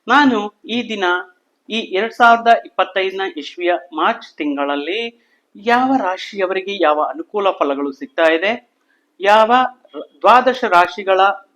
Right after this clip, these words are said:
ಗ್ರಹ ಅನುಕೂಲತೆಗಳು ಮತ್ತು ಅವರಿಗೆ ಸಿಗುವಂತಹ ಅವಕಾಶಗಳು ಮತ್ತು ಯಾವ ವಿಷಯಗಳ ಬಗ್ಗೆ ಮುಂಜಾಗ್ರತೆ ಕ್ರಮಗಳನ್ನು ತಗೋಬೇಕು ಅನ್ನುವಂತಹ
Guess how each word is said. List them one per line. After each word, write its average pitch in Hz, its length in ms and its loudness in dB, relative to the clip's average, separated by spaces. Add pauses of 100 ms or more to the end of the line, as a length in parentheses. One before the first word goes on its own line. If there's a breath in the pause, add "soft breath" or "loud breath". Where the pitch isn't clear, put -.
(100)
ಗ್ರಹ 165 220 -4
ಅನುಕೂಲತೆಗಳು 180 1200 -4 (220)
ಮತ್ತು 185 760 -4
ಅವರಿಗೆ 160 320 0
ಸಿಗುವಂತಹ 220 560 -6
ಅವಕಾಶಗಳು 156 1120 -2 (400)
ಮತ್ತು 156 400 -6
ಯಾವ 226 240 -2 (180)
ವಿಷಯಗಳ 294 440 -4
ಬಗ್ಗೆ 170 680 -8 (140)
ಮುಂಜಾಗ್ರತೆ 196 580 -2
ಕ್ರಮಗಳನ್ನು 160 640 -2
ತಗೋಬೇಕು 147 560 -6
ಅನ್ನುವಂತಹ 131 400 -10